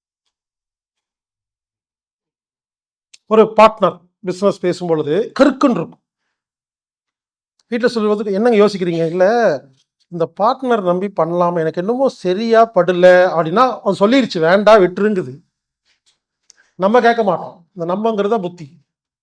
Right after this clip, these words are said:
அதனாலதான் புத்தி நான் திட்டிட்டு இருக்கிறேன். புத்தி இருக்கிறவங்க நல்லவங்கன்னு சொல்லுவீங்க, எனக்கு வந்து புத்தியை யூஸ் பண்ணாதீங்க, நல்லா இருக்கும். இது என்ன பண்ணும்? "ஆ, பரவாயில்ல" அப்படிங்கும். அப்புறம் பத்து வருஷம் கழிச்சு பத்துல பத்து கோடி ரூபாய் இழந்துட்டு வந்து உட்காந்துட்டு, "முதல்லயே நினைச்சேங்க" அப்படின்னு.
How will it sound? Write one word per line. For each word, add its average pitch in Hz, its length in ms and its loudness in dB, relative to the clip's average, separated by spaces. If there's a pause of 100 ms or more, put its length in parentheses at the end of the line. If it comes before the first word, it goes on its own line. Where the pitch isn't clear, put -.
(480)
அதனாலதான் 208 320 2
புத்தி 208 220 -6
நான் 220 120 -2
திட்டிட்டு 190 180 -8
இருக்கிறேன். 165 440 -10
புத்தி 180 260 -8
இருக்கிறவங்க 214 320 -2
நல்லவங்கன்னு 202 380 2
சொல்லுவீங்க, 165 160 -4
எனக்கு 175 240 -4
வந்து 190 160 -6
புத்தியை 196 220 -6
யூஸ் 208 220 -8
பண்ணாதீங்க, 170 340 -6
நல்லா 156 220 -6
இருக்கும். 135 300 -10 (720)
இது 214 140 -2
என்ன 240 140 4
பண்ணும்? 208 360 0
"ஆ, 180 220 -4
பரவாயில்ல" 202 520 2
அப்படிங்கும். 156 300 -8 (1900)
அப்புறம் 220 300 2
பத்து 202 280 0
வருஷம் 196 300 2
கழிச்சு 190 380 -4
பத்துல 180 320 -4
பத்து 175 260 -6
கோடி 170 180 0
ரூபாய் 175 200 -2
இழந்துட்டு 175 340 0
வந்து 160 60 -4
உட்காந்துட்டு, 160 460 -4 (400)
"முதல்லயே 208 640 2
நினைச்சேங்க" 170 640 -4
அப்படின்னு. 135 440 -16